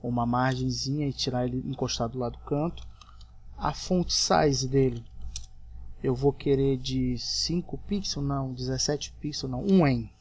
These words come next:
Pronto, vai mais ou menos dezesseis pixels. E o width dele eu quero cem por cento, eu quero que ele ocupe também cem por cento de tamanho da nossa div ali. Não de altura, tá, pessoal? Só de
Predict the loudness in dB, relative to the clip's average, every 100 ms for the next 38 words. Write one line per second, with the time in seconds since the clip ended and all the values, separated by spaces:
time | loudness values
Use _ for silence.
0 | -20 -20 -20 -20 _ -20 -20 -20 _ -14
1 | -10 -8 -6 -8 -6 -6 -4 -2 0 2
2 | 2 2 2 2 0 -2 -2 -2 0 0
3 | -2 -4 -4 -4 -4 -10 -12 -20 -20 -20
4 | 4 6 8 6 4 0 2 0 2 0
5 | -2 0 -2 0 -2 -2 -4 -6 -4 -4
6 | 0 -2 -2 -4 -8 -4 -2 -2 -2 -4
7 | -2 0 0 0 -6 -4 -2 -2 -6 -6
8 | -8 -10 -16 _ -20 -20 -20 _ _ -8
9 | -2 0 -2 -2 2 4 4 2 0 -2
10 | -2 -2 -2 -2 -4 -4 -4 -4 -6 -14
11 | _ -20 -20 _ _ -4 2 4 4 4
12 | 2 0 0 2 4 0 -2 -4 -6 -6
13 | 0 0 0 -4